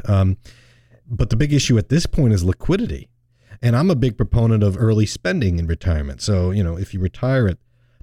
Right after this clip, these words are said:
say, sixty, you know, from sixty to seventy, you're probably gonna spend a lot more than from seventy plus. And not just because, oh, you know, it, y-, you just spend less as you get older. No, it's because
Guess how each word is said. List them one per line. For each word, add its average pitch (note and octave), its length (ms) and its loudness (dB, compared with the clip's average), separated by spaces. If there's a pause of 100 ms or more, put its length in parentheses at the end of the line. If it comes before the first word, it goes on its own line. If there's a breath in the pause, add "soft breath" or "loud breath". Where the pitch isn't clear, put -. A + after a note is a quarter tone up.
(180)
say, - 220 -4
sixty, A#2+ 720 0 (560)
you A2 160 0
know, F#2+ 240 0
from A2 160 0
sixty - 320 0
to G2 60 4
seventy, D#3+ 480 0
you're G2+ 100 4
probably E3+ 240 -2
gonna B2 100 2
spend B2 300 0
a G2+ 40 2
lot G2 240 0
more G#2+ 640 0 (840)
than A2 160 2
from G2 160 2
seventy G2+ 280 2
plus. - 600 -4 (580 soft breath)
And B2 140 2
not C#3+ 160 2
just C3 160 -2
because, G#2 340 2
oh, G2 280 4
you G2 120 2
know, F2 340 0 (380)
it, G2 220 -6
y-, G2 80 -4
you F2+ 340 -10
just F2+ 340 -6
spend F#2+ 320 -4
less F#2 200 -2
as E2+ 80 -4
you E2+ 80 -2
get E2+ 100 -2
older. F#2+ 320 -2
No, C3 220 -2
it's D#2+ 100 -4
because - 300 -6